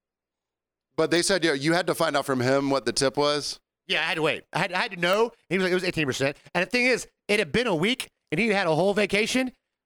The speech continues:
Speaker 2: He gonna be eighty and know what that tip was. He'll be like, "God damn it, this"
Speaker 1: Yeah. Well, uh, because you couldn't go
Speaker 2: It
Speaker 1: to, like,
Speaker 2: scarred
Speaker 1: the,
Speaker 2: him.
Speaker 1: you couldn't go to the manager and be like, "Hey."
Speaker 2: I did. They wouldn't tell me. <laughs> It's the, it's the bad manager. He wouldn't tell me.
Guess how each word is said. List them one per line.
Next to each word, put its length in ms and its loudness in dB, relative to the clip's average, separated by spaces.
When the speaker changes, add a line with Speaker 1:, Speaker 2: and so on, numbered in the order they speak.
Speaker 2:
He 120 0
gonna 160 0
be 260 -2
eighty 340 -2
and 80 -10
know 100 -2
what 60 -2
that 140 -6
tip 200 -4
was. 300 -2
He'll 100 0
be 60 -2
like, 240 -2
"God 340 -8
damn 200 -4
it, 120 -8
this" 160 -6
Speaker 1:
Yeah. 340 0
Well, 420 0
uh, 100 2
because 260 -2
you 80 -2
couldn't 180 -2
go 60 2
Speaker 2:
It 40 2
Speaker 1:
to, 60 2
like, 120 2
Speaker 2:
scarred 200 0
Speaker 1:
the, 60 -4
Speaker 2:
him. 100 -16
Speaker 1:
you 80 0
couldn't 200 -2
go 120 2
to 80 0
the 80 0
manager 540 0
and 120 -2
be 160 0
like, 240 2
"Hey." 480 -6
Speaker 2:
I 100 0
did. 240 -2
They 100 0
wouldn't 200 -2
tell 140 0
me. 160 -6
<laughs> 120 -4
It's 160 -2
the, 160 -2
it's 140 -2
the 100 -4
bad 240 -2
manager. 380 0
He 80 0
wouldn't 240 0
tell 160 0
me. 160 -6